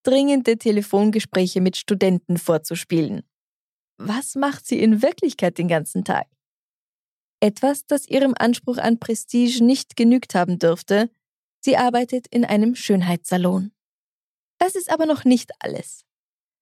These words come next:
Was auch auffällt, ist, dass sie offenbar herumerzählt hatte, dass Roys Todesursache ein Herzinfarkt gewesen sei, genau wie auch bei seinen Eltern,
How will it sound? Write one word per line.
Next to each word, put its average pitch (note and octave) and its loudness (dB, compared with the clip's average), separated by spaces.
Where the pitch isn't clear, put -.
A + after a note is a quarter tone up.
Was F3+ -2
auch - -2
auffällt, F3 -2
ist, - -6
dass F3+ -2
sie - -6
offenbar A3 0
herumerzählt A3+ 0
hatte, G#3+ 0
dass B3 -2
Roys G3+ 0
Todesursache G3 -2
ein G#3 -2
Herzinfarkt F#3+ -2
gewesen F3 -2
sei, F#3+ 0
genau G#3+ 2
wie G#3 0
auch G#3 0
bei A3 -4
seinen G#3 0
Eltern, B3+ -2